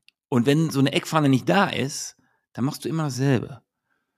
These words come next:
Immer vielleicht das langweilige Querpassspiel. Irgendwann verlierst du dich auch selber und weißt auch gar nicht mehr, was ist so ein bisschen Sinn des Lebens. Aber dass diese Eckfahnen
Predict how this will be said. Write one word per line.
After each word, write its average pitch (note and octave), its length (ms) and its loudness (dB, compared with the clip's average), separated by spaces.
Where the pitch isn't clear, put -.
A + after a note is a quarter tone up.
Immer D#3+ 340 2
vielleicht C3+ 280 0
das A#2 140 -4
langweilige B2 1000 0
Querpassspiel. - 800 -2
Irgendwann C#3+ 320 4
verlierst D3 400 4
du E3 60 4
dich C#3+ 180 4
auch C3+ 160 6
selber D3+ 440 6
und A2 460 0
weißt - 280 -4
auch A#2 100 -2
gar B2+ 160 2
nicht C3+ 100 4
mehr, A#2+ 140 4
was G#2+ 120 0
ist C3+ 140 -4
so B2+ 80 -2
ein A#2 80 4
bisschen A2+ 300 -2
Sinn A#2+ 200 0
des A2+ 200 -4
Lebens. B2+ 520 -6
Aber B2 220 2
dass B2+ 160 0
diese C3+ 300 2
Eckfahnen A#2+ 840 0